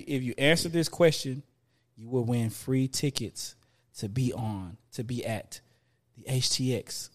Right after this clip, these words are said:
Summerfest with Moneybag Yo,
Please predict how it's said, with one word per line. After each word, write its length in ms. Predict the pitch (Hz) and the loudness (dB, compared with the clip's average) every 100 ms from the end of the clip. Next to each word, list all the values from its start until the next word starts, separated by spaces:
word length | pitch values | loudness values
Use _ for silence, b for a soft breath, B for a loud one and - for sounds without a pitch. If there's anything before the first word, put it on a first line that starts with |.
| - | -10
Summerfest 880 | - 147 135 113 98 85 - - b b b - | -2 2 2 2 -2 -6 -8 -14 b b b -20
with 220 | 104 - | -14 -4
Moneybag 580 | 127 143 123 135 123 127 | 0 0 2 2 2 2
Yo, 240 | 139 110 | 0 -2